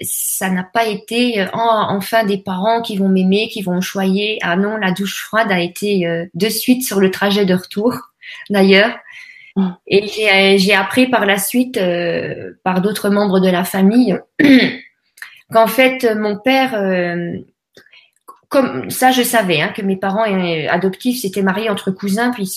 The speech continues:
Speaker 1: pour garder d'une part les, les fortunes entre la famille, mais aussi, euh, parce que mon père avait la polio, donc il était handicapé, et ma mère était, euh, de, de, de formation,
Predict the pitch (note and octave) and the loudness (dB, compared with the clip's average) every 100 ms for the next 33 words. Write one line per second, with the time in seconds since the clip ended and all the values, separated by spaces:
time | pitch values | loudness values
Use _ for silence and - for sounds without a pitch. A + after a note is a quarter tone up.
0 | - - G3 G#3 G3+ G3+ G#3 F#3+ G3 G3 | -10 -6 -2 -2 0 0 0 2 0 0
1 | G3+ F#3+ E3+ E3 F3 - F#3 - A#3 G#3 | 0 0 0 0 -2 -2 -6 -4 -2 -2
2 | F#3 F3 E3+ - F3+ G#3+ C4 G3 F#3 _ | -2 -2 -4 -2 0 2 2 0 -4 _
3 | - - - _ _ F#3+ G#3 G#3 G#3 G#3 | -20 -20 -20 _ _ -2 2 4 2 0
4 | - C4 C4 A#3 G3+ G3 G3 - G#3+ G#3 | 2 2 4 2 0 0 -2 -2 -4 -2
5 | A3+ C4 A#3+ G#3+ G#3+ G#3 G#3+ G#3+ G#3 G3 | 2 2 4 2 2 0 -2 -2 0 2
6 | G3 G3+ G3+ F#3+ A3 G#3 G3 G3 F#3+ A#3+ | 0 0 -2 0 0 -2 -2 -4 0 2
7 | C4 A3+ F#3+ F#3 G3+ A#3 A3+ F#3+ G#3+ A3 | 4 4 4 4 2 0 -2 -4 0 2
8 | G#3+ F#3 F3 E3+ - F3 E3 D#3 D3 C#3 | 2 2 0 -2 -4 -4 -2 -4 -6 -10
9 | - F#3 F#3+ A3 G#3+ G#3 - B3 B3+ F#3 | -8 -6 -4 -4 -4 -4 -2 0 2 2
10 | F3+ | 0